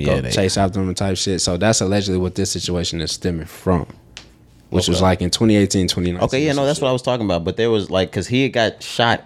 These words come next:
Speaker 2: at in a car, and his girlfriend or something like that had got shot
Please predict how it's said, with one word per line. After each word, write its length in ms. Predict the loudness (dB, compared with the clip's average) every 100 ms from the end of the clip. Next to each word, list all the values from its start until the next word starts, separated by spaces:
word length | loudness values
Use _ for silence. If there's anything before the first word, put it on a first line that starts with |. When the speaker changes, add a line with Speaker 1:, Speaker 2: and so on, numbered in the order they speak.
| 0
Speaker 2:
at 300 | 2 2 0
in 100 | -2
a 60 | -2
car, 460 | 0 2 2 0 -6 _ _ _ _
and 340 | 0 2 2 -2
his 240 | -6 -6
girlfriend 640 | -2 0 2 2 2 2 2
or 40 |
something 220 | 0 0
like 100 | 0
that 80 | 2
had 120 | 2
got 200 | 2 0
shot 540 | 0 2 2 0 -6